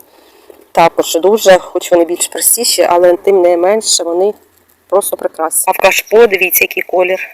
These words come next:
Синій. І такий ярко-ярко червоний. І такий, ну, рожевий. Навіть не рожевий, я не можу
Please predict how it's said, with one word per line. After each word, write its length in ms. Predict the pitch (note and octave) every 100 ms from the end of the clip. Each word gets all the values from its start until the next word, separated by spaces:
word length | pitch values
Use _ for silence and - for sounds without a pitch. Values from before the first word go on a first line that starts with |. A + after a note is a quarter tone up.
| _ _ _ _ _ _ _ _ _ _ _
Синій. 560 | - F#3+ F3+ F3+ F3 F3 - _ _ _ _ _ _ _ _ _ _ _ _ -
І 60 |
такий 500 | G3 F#3+ F#3 F#3 - - _ _ _ _ _ _ _ _ _ _ _ _
ярко-ярко 800 | F#3+ G3 - F#3 F#3 F#3 - - - _ _ _ _
червоний. 680 | - F3 F3 F3+ A3 C#4 _ _ - _ _ _ _ _
І 60 | F#3
такий, 460 | - F#3+ E3+ - - _ G3
ну, 220 | G3 F#3+
рожевий. 720 | F#3 F3+ E3+ F#3+ G3 F#3+ - _ _ - - - - _ _ _ -
Навіть 220 | F#3 F#3
не 100 | F#3+
рожевий, 440 | F#3 F3 F3+ F3
я 100 | F3+
не 80 | F3+
можу 300 | F3+ F3 F3